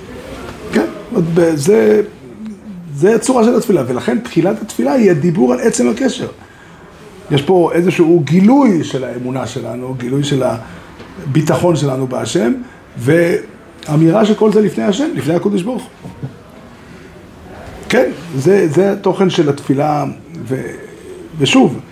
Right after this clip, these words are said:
יש פה איזושהי תפיסה, אדם יכול, אה, יש אנשים בעולם שמאמינים בהשם, ויש להם תפיסות אחרות, חלקיות,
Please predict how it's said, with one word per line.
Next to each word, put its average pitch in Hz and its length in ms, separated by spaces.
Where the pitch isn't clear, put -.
יש 143 60
פה 196 180
איזושהי 208 280
תפיסה, 247 320
אדם 156 220
יכול, 156 400
אה, 120 1040
יש 127 100
אנשים 135 280
בעולם 131 420
שמאמינים 113 460
בהשם, 107 460
ויש 104 180
להם 113 240
תפיסות 127 440
אחרות, 285 440
חלקיות, - 680